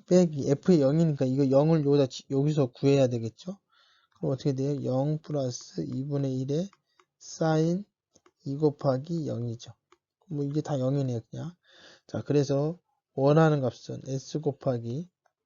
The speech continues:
S 곱하기 할 필요도 없죠. 약분되죠. 약분돼서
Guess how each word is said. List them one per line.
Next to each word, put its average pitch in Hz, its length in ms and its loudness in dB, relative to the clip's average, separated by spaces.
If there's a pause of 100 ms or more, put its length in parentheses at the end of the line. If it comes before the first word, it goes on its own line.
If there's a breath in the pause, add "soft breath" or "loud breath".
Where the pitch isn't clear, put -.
(480)
S 139 340 0
곱하기 156 400 0
할 170 100 2
필요도 131 300 -6
없죠. - 240 -12
약분되죠. 143 720 -4 (1900 soft breath)
약분돼서 135 960 -4